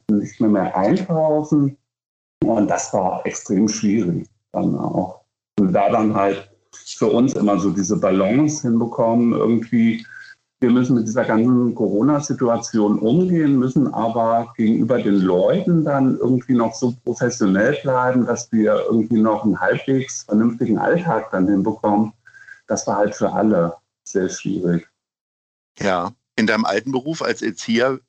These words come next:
Speaker 2: hätten Kitas jetzt zugemacht, also vor einigen Wochen und Monaten, und du hättest erstmal frei gehabt. Ähm, das,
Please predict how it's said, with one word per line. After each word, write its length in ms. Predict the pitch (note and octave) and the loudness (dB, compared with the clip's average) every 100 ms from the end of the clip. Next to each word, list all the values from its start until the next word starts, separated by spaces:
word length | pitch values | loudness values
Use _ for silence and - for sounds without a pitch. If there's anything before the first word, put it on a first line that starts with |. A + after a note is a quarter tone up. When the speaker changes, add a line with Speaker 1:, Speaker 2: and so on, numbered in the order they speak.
| _ - | _ -14
Speaker 2:
hätten 340 | A2 A2+ - | -6 -6 -4
Kitas 440 | G2 C3+ - A2+ - | -4 -4 -2 -2 -2
jetzt 220 | G2 - | -6 -4
zugemacht, 680 | A2 A2 C3 C#3+ G#3+ - | -2 0 0 -2 -6 -8
also 260 | G#2 F#2 F2 | -4 -2 -2
vor 280 | D#2 - - | -2 -4 -2
einigen 260 | G2 F2+ | -2 -2
Wochen 240 | E2 F#2 A2+ | -2 -2 -2
und 100 | F2 | -2
Monaten, 540 | F2+ G2+ A2+ A#2 C#3 - - - - - - | 0 0 0 -2 -6 -6 -18 -14 -14 -16 -6
und 100 | - | -2
du 40 | |
hättest 160 | G2+ - | -2 -2
erstmal 260 | F#2+ A2+ | -2 -2
frei 300 | G2+ - A2+ | -2 -2 0
gehabt. 440 | G#2 E2 F2+ - - | 0 -2 -4 -6 -6
Ähm, 500 | G2 G2 F#2+ G2+ G#2 - | -2 0 0 -2 -4 -2
das, 560 | G2+ G2+ - - - | -4 -4 -10 -12 -14